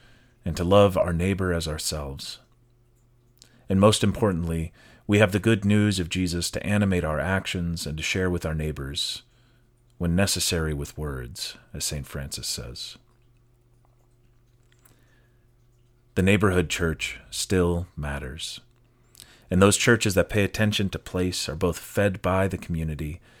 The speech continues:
and able to contribute to the common good in their neighborhood.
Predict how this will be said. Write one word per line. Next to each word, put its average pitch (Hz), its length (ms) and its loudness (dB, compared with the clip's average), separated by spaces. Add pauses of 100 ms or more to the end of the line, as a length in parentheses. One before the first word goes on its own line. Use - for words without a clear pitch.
(260)
and 107 300 4
able 95 260 2
to - 120 -8
contribute 82 640 -2
to - 80 -12
the 78 100 -8
common 85 420 -2
good 76 300 -6
in 73 80 -6
their 73 100 -6
neighborhood. 71 580 -8